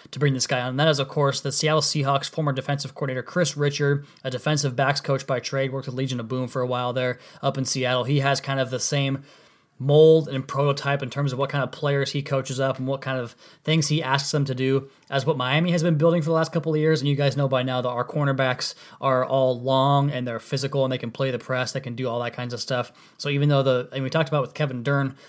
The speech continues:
on the podcast on Sunday night slash Monday, when you guys probably heard it, but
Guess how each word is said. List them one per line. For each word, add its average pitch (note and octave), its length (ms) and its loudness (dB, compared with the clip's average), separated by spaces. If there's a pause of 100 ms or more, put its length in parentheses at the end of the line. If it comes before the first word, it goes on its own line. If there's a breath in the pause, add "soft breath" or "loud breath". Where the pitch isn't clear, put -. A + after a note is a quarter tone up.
(120 loud breath)
on B2 120 -6
the A#2+ 80 -4
podcast B2+ 460 0
on A#2+ 100 -6
Sunday D#3 340 0
night C3 300 -4
slash B2+ 280 -6
Monday, C3+ 440 0 (580)
when C3 140 -4
you D3 80 2
guys C3 220 -4
probably A#2+ 240 -4
heard B2 180 -4
it, A#2 100 -6
but A#2+ 240 -4